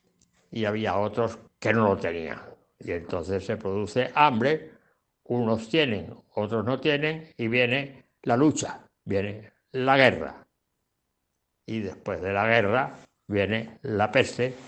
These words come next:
y después de la peste viene la muerte. Es decir, los llamados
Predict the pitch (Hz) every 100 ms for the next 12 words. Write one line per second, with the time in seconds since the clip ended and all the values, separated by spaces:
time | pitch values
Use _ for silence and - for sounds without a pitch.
0 | - _ _ _ 117 104 90 - 90 92
1 | 92 95 110 101 - 120 117 - 101 101
2 | - - 90 85 92 - - - - 120
3 | 104 95 90 117 117 117 - _ _ _
4 | _ _ _ 104 98 92 - 92 80 113
5 | 117 101 98 -